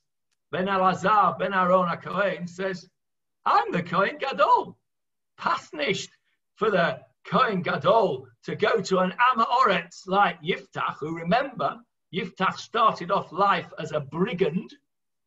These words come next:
Okay, he was a thug. So Pinchas says, "I'm not going to him. I'm the Kohen Gadol." And Yiftach says,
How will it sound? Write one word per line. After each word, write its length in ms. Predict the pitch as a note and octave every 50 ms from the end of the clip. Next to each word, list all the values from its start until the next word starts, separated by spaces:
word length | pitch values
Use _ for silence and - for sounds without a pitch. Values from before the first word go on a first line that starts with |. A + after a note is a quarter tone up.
| _ _ _ _ _
Okay, 400 | D3+ D3+ D3+ - E3 F3 F#3+ G#3+
he 180 | G#3+ G3 G3+ G3
was 140 | F#3+ D#3
a 140 | D#3 E3 - - - _ _
thug. 320 | A#3 F#3+ E3 F3 F3+ - - _ _ _ _ _ _ _ _ _
So 400 | - - - F3+ F3+ F3+ F3+ F3 _ _ _ _ _ _ _
Pinchas 580 | - D4+ F#4 F#4 - - G3 F#3+ F3+ - - -
says, 340 | F#3 G3+ G3+ F#3+ F#3+ - _ _ _ _ _ _ _
"I'm 160 | A2+ C#3+ F3
not 160 | F#3 E3 -
going 180 | C#3+ D3 D#3 D3+
to 120 | - B2 A#2
him. 340 | A#2 D3+ F#3+ D#3+ B2 C#3 - _ _ _ _
I'm 180 | - E3+ F3+ E3+
the 100 | E3+ E3+
Kohen 260 | - F#3+ A3 A#3 A#3
Gadol." 400 | A#3 D4 D#4+ E4 E4+ E4 - - - _ _ _ _ _ _ _ _ _ _ _ _ _ _ _ _ _
And 180 | D#3 E3 E3 D#3+
Yiftach 440 | A#3 C4+ C4+ - - G3 F3+ E3+
says, 420 | - - F3+ F#3+ F#3 E3+ - -